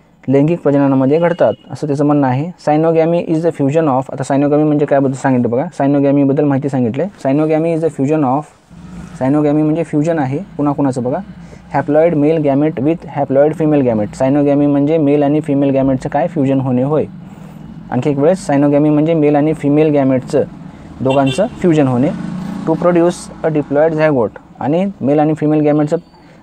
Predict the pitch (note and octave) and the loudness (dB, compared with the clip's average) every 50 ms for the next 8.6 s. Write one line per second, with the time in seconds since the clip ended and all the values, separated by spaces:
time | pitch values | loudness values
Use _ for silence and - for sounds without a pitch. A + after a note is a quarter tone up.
0 | - - B2+ B2+ D3 D3 D#3+ E3 D#3+ D#3+ D#3 D#3+ D#3 D#3 D#3+ D3 D#3 D3+ D#3 - | -14 -10 -4 -2 0 0 2 2 0 0 0 0 0 0 2 2 2 2 2 2
1 | D#3 D#3 D3+ D3+ D3+ D#3 D#3+ D#3+ D#3 D#3 D3+ - D3 D3 D3+ D#3+ D3+ C#3+ C3+ C3+ | 2 2 2 2 2 2 2 0 0 -2 -2 0 2 2 4 2 2 0 0 0
2 | C3+ C#3 C3+ C3 - C3 A#2 A2+ A2 G2+ F#2+ F#2+ - - C#3 D#3+ E3 D#3 D3 - | 0 0 0 0 0 0 0 0 0 -2 -4 -4 -4 -2 -2 0 0 -2 -2 -4
3 | - G#2 - - - - - - - - - - - - - - - - C3 D#3 | -6 -8 -8 -10 -16 -20 -20 -20 -20 -20 -20 -20 -20 -20 -20 -16 -6 0 2 4
4 | E3+ E3+ E3 E3 D#3 D#3 - - D#3 D#3 C#3+ - C#3+ C3+ - D#3+ D#3+ - D#3 C#3+ | 6 6 4 4 2 0 -6 -6 -4 -4 -2 -4 -4 -2 -2 -2 -2 0 -2 -2
5 | C3 C3+ C3 C#3 D#3 D3+ - - - - - - - - - - - - - D3 | 0 0 -2 -4 -4 -8 -12 -18 -20 -20 -20 -20 -20 -20 -20 -20 -10 -4 -4 -2
6 | D3 - E3+ F3+ E3 C#3+ D3+ C#3+ - D3 D3+ D3+ D#3+ D#3 D3 C#3 C#3+ D3+ E3 E3 | 0 0 0 0 0 -2 -4 -4 0 2 2 4 4 4 2 2 2 2 2 0
7 | D3 C3+ C3+ C3+ C#3 D3+ D#3 D3+ - - C#3+ C#3+ C#3 D3 D#3+ D3+ - - C#3+ D3+ | 0 0 0 2 2 0 0 -2 -4 -4 -2 0 0 0 -2 -2 -2 -2 -2 -2
8 | D3+ - - C3 C#3 C#3 C3+ C3 C3+ C#3 D3+ | -2 -4 -6 -4 -2 -2 0 0 2 2 2